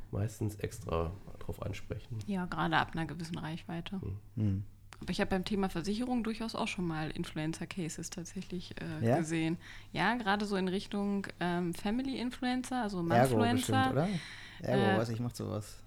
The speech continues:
Speaker 2: ja, da war, ich weiß nicht mehr, ob die das waren, aber da war das durchaus schon mal Thema. Hier, du hast jetzt eine Familie, du trägst
Speaker 3: Mhm.
Speaker 2: Verantwortung, kümmere dich doch mal um die Versicherung, die du tatsächlich hast.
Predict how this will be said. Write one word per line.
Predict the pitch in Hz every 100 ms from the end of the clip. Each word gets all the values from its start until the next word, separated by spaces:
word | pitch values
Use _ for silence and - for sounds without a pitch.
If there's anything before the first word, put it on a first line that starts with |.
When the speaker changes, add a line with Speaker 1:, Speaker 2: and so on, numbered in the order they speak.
| -
Speaker 2:
ja, | 190 190
da | - 131
war, | -
ich | 175
weiß | 208
nicht | 208 196
mehr, | 170
ob | 170
die | 214
das | 233 -
waren, | 220 220
aber | - 185 190 185 - -
da | 185
war | 190
das | 185 -
durchaus | 196 190
schon | 185 196
mal | 190
Thema. | 185 202 185 175
Hier, | 175 196
du | 185
hast | 185
jetzt | 175
eine | 175
Familie, | 175 175 202 208 202
du | 175
trägst | - 185 208
Speaker 3:
Mhm. |
Speaker 2:
Verantwortung, | 202 202 - 190 185 185
kümmere | 175 190 180
dich | 175 -
doch | 175
mal | 185 170 170
um | 170 175 170
die | 170
Versicherung, | 170 165 175 175 165 165
die | 156
du | 156
tatsächlich | 165 156 147 165 160 165
hast. | 160 -